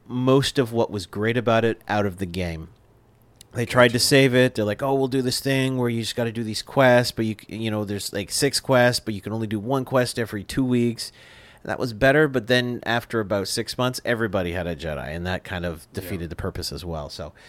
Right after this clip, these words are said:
Speaker 2: Right.
Speaker 1: um, WoW for me, personally, though I completely agree with the cartoony side of things, was the best game I ever played,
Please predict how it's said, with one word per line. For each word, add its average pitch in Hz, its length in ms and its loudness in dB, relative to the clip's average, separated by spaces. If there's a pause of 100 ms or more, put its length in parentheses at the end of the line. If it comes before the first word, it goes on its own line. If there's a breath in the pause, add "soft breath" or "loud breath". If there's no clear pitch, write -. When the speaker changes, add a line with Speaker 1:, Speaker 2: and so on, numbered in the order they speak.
(240 loud breath)
Speaker 2:
Right. 90 160 -10
Speaker 1:
um, 104 560 2 (420)
WoW 139 440 4
for 202 180 -2
me, 135 640 2 (160)
personally, 131 600 0
though 117 240 4
I 90 160 2
completely 123 760 -2
agree 120 260 0
with 120 120 -6
the 113 60 -2
cartoony 107 560 -4
side 110 280 -2
of 117 80 -4
things, 147 480 -8 (800 soft breath)
was 107 300 0
the 98 100 -2
best 110 340 2
game 104 240 -4
I 90 100 -2
ever 87 160 -6
played, 78 460 -10